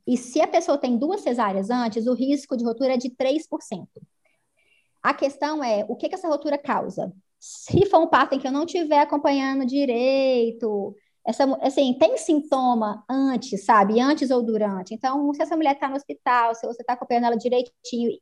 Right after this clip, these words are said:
e teve uma iminência de rotura, você opera. E, e vai nascer bem e ficar bem, entende?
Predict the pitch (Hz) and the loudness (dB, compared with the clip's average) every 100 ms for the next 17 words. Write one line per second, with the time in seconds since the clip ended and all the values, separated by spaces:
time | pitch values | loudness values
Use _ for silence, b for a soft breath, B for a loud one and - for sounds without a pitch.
0 | 254 262 262 277 277 277 - 311 349 311 | 0 2 2 4 6 4 4 4 6 4
1 | 262 277 370 - 294 240 226 202 220 214 | 2 0 -2 2 2 2 0 -2 0 0
2 | 208 302 320 381 - 277 240 175 _ _ | 0 -2 0 -2 0 2 2 -2 _ _
3 | _ _ _ - 208 202 214 214 220 214 | _ _ _ -6 -4 0 0 0 0 -2
4 | 214 202 214 254 277 269 262 247 254 254 | 0 2 2 0 0 -2 -2 0 2 0
5 | 254 254 277 240 214 196 247 196 196 - | -2 -2 0 0 -2 -4 -4 -4 -8 -12